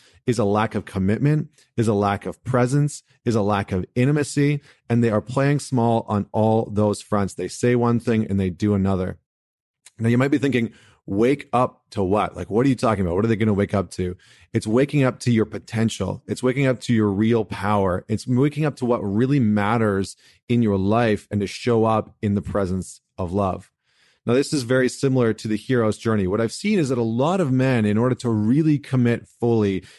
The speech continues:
into the type of relationship that they want, into the type of love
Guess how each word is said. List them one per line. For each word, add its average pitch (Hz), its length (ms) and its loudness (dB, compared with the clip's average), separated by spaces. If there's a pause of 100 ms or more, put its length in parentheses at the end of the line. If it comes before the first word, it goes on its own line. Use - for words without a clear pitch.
(160)
into 120 180 0
the 107 120 -4
type 151 500 -4
of 110 160 0
relationship 107 920 -2
that 101 180 -2
they 101 80 0
want, 98 320 0
into 101 160 0
the 95 100 -2
type 156 420 -4
of 107 140 -4
love 98 540 0